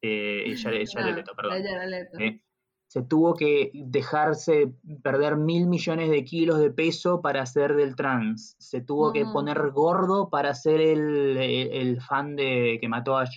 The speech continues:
Speaker 1: a John Lennon.
Speaker 2: Mm.
Speaker 1: Ah, se tuvo que poner todo el maquillaje para ser del, del Joker y para ser del, eh, chabón este en Gucci.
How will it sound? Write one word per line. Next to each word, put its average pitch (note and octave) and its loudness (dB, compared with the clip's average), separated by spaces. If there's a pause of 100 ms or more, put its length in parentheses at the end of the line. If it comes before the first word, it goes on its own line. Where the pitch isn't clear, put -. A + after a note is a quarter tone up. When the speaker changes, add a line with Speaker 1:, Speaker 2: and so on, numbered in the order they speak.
(180)
Speaker 1:
a A#2 -4
John B2+ -2
Lennon. A2 -4 (320)
Speaker 2:
Mm. G3+ -10
Speaker 1:
Ah, C3 2
se C3+ -4
tuvo D#3+ 4
que D#3+ 2
poner D3+ 0
todo D#3+ 0
el D#3+ 0
maquillaje D#3+ -2
para D3 -2
ser D3 -2
del, C3+ -2
del C#3 0
Joker G3+ 0
y D3 -6
para C3 -2
ser C#3+ 0
del, C3 2
eh, A#2+ -2
chabón B2+ -4
este B2+ -6
en B2+ -2
Gucci. B2 -6